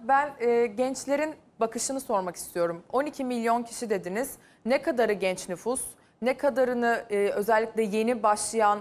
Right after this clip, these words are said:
yeni çalışmaya başlayan gençler var mı hedefinizde? Özellikle anlatmak için bir şeyler yapıyor musunuz? Çünkü,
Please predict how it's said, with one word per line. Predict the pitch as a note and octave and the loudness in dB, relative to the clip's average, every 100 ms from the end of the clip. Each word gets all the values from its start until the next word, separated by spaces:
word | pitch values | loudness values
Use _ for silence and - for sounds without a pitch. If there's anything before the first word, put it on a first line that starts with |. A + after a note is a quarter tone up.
| G#3 | -2
yeni | G3 A#3+ | -2 -2
çalışmaya | A#3 G3 F#3 G3+ F#3 | -2 -4 -2 -2 0
başlayan | F#3 - G3+ F#3 | 0 -2 -2 0
gençler | F#3 F#3 A3 G#3 | 0 0 2 2
var | A#3 C#4 | 2 2
mı | C4 | 0
hedefinizde? | A#3 A#3 A#3 A#3 G3+ A3+ A3+ - - | 0 0 -2 -6 0 2 2 -4 -4
Özellikle | A3 G#3+ G#3 A#3 A#3+ | 0 4 4 4 2
anlatmak | A3 A3 A3 A3+ A3 | 2 2 0 -4 -6
için | - A3+ | -6 -6
bir | |
şeyler | - A3+ G#3+ G#3 | -4 0 2 2
yapıyor | G#3 C#4 | 0 -4
musunuz? | C4 - A3+ A3 | -4 -6 -8 -10
Çünkü, | - A3+ C4 | -10 -2 -2